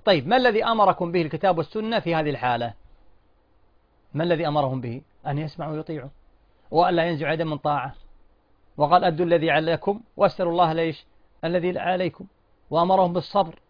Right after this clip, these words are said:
قال: "من رأى من أميره شيئاً، ها، فليصبر، من رأى من أميره إيش؟ شيئاً فليصبر"، وقال: "ولا تنزع يدا من طاعة". فالحاكم يلزمهم بهذا، يقول: "يا جماعة، خالفت الدستور، خالفت كذا، خالفت كذا".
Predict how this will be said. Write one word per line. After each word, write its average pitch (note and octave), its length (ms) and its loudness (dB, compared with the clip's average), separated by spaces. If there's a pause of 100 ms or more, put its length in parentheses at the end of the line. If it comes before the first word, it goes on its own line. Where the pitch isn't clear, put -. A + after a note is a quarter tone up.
(720)
قال: E3 180 6
"من E3+ 100 4
رأى F#3 200 6
من F#3 140 -4
أميره F3 260 -2
شيئاً، G3+ 460 -2 (340)
ها، G#3+ 240 -2 (580)
فليصبر، G#3 600 2 (880)
من F#3 140 -2
رأى G3+ 360 4
من F#3 100 -2
أميره G3 220 0
إيش؟ F#3+ 280 -2 (380)
شيئاً A3 300 0
فليصبر"، A#3+ 480 -4
وقال: F#3 240 6
"ولا G3 160 8
تنزع F#3+ 360 0
يدا G#3 240 -2 (100)
من A3 160 -6
طاعة". F#3 400 0 (560)
فالحاكم B3 520 6
يلزمهم B3+ 440 2
بهذا، F3 280 2
يقول: A#3 200 -2
"يا A3+ 40 0
جماعة، G#3+ 260 -2
خالفت A#3 320 0
الدستور، D3 460 -8
خالفت F#3+ 400 0
كذا، C3 280 -4
خالفت F#3 320 0
كذا". C3 220 -6